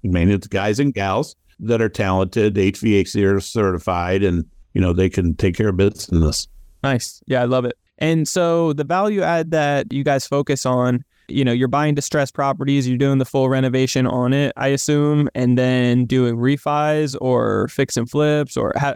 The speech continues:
Speaker 2: how did those
Speaker 1: Yeah.
Speaker 2: I believe your, your turnaround time is about three to five years for your investors, correct?
Speaker 1: Yeah. So, uh, we don't necessarily look for distressed properties. We're looking, I think a better word to describe it is underperforming.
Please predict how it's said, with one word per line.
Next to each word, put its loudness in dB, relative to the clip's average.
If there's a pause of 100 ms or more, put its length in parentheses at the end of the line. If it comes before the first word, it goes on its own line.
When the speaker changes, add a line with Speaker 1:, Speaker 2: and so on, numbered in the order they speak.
Speaker 2:
how -2
did 0
those 0
Speaker 1:
Yeah. 2 (140)
Speaker 2:
I -2
believe 0
your, 2
your -2
turnaround -2
time 0
is 0
about -2
three 2
to 2
five -4
years 0
for -2
your 2
investors, 0
correct? -4 (220)
Speaker 1:
Yeah. 0
So, 0
uh, 0 (100)
we -2
don't 2
necessarily 0
look 0
for -2
distressed -2
properties. -2 (380)
We're 2
looking, 2 (380)
I 0
think 0
a 2
better 0
word 2
to 0
describe 0
it 2
is -2
underperforming. 0